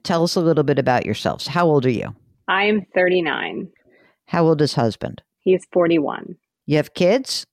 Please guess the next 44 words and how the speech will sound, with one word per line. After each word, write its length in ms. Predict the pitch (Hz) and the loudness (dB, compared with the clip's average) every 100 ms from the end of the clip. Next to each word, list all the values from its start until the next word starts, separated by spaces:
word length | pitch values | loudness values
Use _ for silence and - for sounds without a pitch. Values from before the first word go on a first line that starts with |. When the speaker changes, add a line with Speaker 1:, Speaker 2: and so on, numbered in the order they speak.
| _ _ - | _ _ -4
Speaker 2:
We 100 | 180 | -2
have 120 | 175 | -4
two. 220 | - - - - _ _ - | -4 -6 -6 -10 _ _ -4
Speaker 1:
How 180 | 175 | 0
old 160 | 143 135 | 2 2
are 80 | 127 | 0
they? 220 | 123 127 _ _ - | -2 -6 _ _ -4
Speaker 2:
They 200 | 175 165 | 0 0
are 220 | 156 151 - | 0 -4 0
fifteen 500 | 233 - 226 220 208 | -2 0 -2 0 2
and 180 | 156 143 | 0 -2
nine. 460 | 139 - - - - _ - | -4 -6 -10 -14 -20 _ -2
Speaker 1:
Living 440 | 170 254 294 262 | 2 4 4 2
situation, 760 | - 156 - 139 127 120 139 131 | 2 0 0 2 2 2 -2 -2
you 80 | |
said. 320 | 123 - 131 131 | -2 0 0 2
So 100 | 170 | 2
you 200 | 147 160 | 4 2
ha-, 120 | - | 0
you 180 | 180 175 | 2 2
own 160 | 185 190 | 4 2
a 60 | |
home 260 | 196 190 185 | 2 4 4
now? 320 | 185 196 285 - _ _ _ - | 2 2 -2 -4 _ _ _ -2
Speaker 2:
We 200 | 214 220 | 2 4
just 460 | 269 285 277 - | 4 2 0 -2
sold 420 | 233 208 208 202 - | 2 4 4 2 0
our 420 | - 175 175 165 165 - _ | -2 0 2 0 -2 -14 _
primary 560 | - 170 170 160 156 151 | -8 -4 -2 -4 -4 -4
residence. 500 | 139 135 - 123 - | -4 -4 -6 -10 -10
So 120 | - 156 | -4 0
we 140 | 175 | 0
had 180 | 180 180 | 2 0
an 100 | 170 | 0
apartment 680 | 156 - 165 - 160 156 - | -2 -2 -2 -2 -6 -8 -4
right 220 | 160 160 | -2 0
in 120 | 160 | 0
downtown 520 | 160 151 156 165 160 | 0 -2 -2 -4 -2
D 180 | 156 156 | 0 0
C 220 | - 151 151 | 0 -2 -2
that 160 | 147 | -2
we 100 | 156 | -4
just 360 | 147 151 - - | -2 -4 -4 -6
sold. 340 | 127 69 - | -4 -4 -8